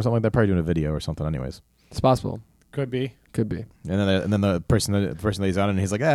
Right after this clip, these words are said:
Speaker 1: well, this guy didn't do anything. What a piece of crap."
Speaker 2: Wait, wait, wait, wait, uh, wait, uh, uh, you know, I, I was, I did, I was started a conversation there,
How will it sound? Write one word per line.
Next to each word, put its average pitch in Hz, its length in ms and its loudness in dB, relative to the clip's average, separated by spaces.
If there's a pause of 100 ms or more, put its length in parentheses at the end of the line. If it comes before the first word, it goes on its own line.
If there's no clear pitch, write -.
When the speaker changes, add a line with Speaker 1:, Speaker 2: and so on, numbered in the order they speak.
Speaker 1:
well, 127 80 4
this 110 100 0
guy 117 180 4
didn't 110 200 2
do 117 140 4
anything. 110 300 4
What 120 120 4
a 113 60 2
piece 110 180 0
of 104 80 0
crap." 104 300 2 (140)
Speaker 2:
Wait, 131 180 6
wait, 139 200 10
wait, 143 260 10
wait, 143 200 10
uh, 117 240 6
wait, 131 180 8
uh, 101 100 2 (380)
uh, 110 160 2
you 120 80 4
know, 104 140 4 (140)
I, 127 60 -2
I - 20 2
was, 113 180 -4 (100)
I 123 60 -2
did, 117 280 0
I 120 40 2
was 117 160 4
started 127 360 6
a 123 80 2
conversation 120 420 0
there, 127 180 0